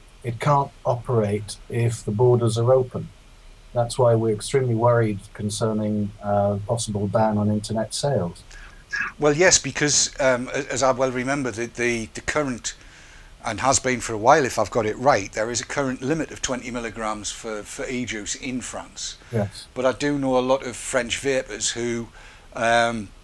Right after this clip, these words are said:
Speaker 2: buy abroad on, on the internet. And of course, if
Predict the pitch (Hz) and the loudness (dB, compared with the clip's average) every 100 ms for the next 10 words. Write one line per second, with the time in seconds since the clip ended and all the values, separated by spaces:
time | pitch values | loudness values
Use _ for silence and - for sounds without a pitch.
0 | - 120 120 117 110 127 113 104 - 135 | -2 6 6 6 2 0 0 -2 -8 -4
1 | 120 127 127 120 120 147 123 110 98 - | -4 -4 -6 -6 -4 -6 -6 -14 -14 -16
2 | - 127 - - 127 113 - - 135 - | -10 -10 -8 -6 -4 -4 -8 -6 -6 -6
3 | - | -12